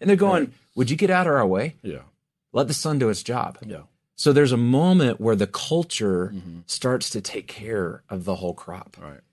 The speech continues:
Speaker 1: One of the litmus tests here for a leader on how is my culture is what happens when I leave.
Speaker 2: Mm.
Speaker 1: When I walk away for a day, or I'm in another meeting, or I'm not on the sales floor,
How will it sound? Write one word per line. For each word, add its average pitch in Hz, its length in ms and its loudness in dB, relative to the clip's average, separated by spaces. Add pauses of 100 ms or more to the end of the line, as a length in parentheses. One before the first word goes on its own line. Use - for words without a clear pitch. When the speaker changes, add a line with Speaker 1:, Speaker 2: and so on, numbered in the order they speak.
(140)
Speaker 1:
One 127 220 2
of 165 80 2
the 123 100 6
litmus 127 380 2
tests 107 300 -2
here 101 180 0
for 98 180 -4
a 90 40 0
leader 110 520 2
on 92 220 -4
how 117 400 0
is 98 160 0
my 85 160 -6
culture 104 520 -4
is 92 280 -4
what 104 240 -2
happens 113 440 -4
when 95 120 -6
I 90 100 -4
leave. 85 460 -10
Speaker 2:
Mm. 92 220 -8 (420)
Speaker 1:
When 101 120 -2
I 120 80 4
walk 139 260 4
away 117 260 2
for 110 180 -2
a 104 60 0
day, 92 480 0 (280)
or 92 120 -4
I'm 98 160 0
in 117 40 0
another 113 300 0
meeting, 95 460 0
or 85 80 -2
I'm 90 100 -2
not 107 160 -2
on 110 80 -2
the 107 80 -4
sales 95 320 -4
floor, 87 400 -6